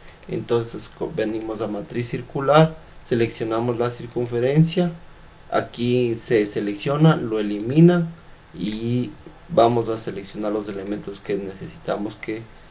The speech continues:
se creen. Entonces en este caso es veinticuatro y aceptamos.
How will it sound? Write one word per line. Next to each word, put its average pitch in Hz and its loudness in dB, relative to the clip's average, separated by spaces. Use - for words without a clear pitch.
se - -6
creen. 143 2
Entonces 113 0
en 110 -6
este 113 -6
caso 110 0
es 113 -2
veinticuatro 131 2
y 117 4
aceptamos. 165 4